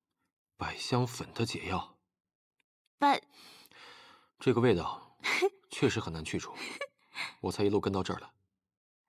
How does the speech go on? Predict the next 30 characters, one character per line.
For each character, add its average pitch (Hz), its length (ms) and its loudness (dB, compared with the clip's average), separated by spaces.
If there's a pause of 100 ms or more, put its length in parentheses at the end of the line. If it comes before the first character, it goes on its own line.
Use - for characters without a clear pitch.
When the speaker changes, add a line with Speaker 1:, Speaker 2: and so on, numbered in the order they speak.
(1300)
Speaker 2:
果 190 260 0
然 190 200 2
这 403 140 6
老 180 220 6
实 - 180 -4
的 330 100 0
男 254 220 4
人 330 160 0
真 415 300 4
好 - 240 0
骗 202 300 -2
啊！ 156 280 0 (400)
我 220 60 -8
告 240 200 4
诉 196 100 -8
你 165 120 -10
啊， - 200 -6 (420)
这 370 120 2
世 370 180 2
界 330 120 4
上 294 220 4
呢， 254 260 4 (100)
根 494 280 2
本 247 160 2
就 247 120 0
没 226 260 4
有 370 140 10
百 269 220 8
香 247 280 6
粉， 190 160 4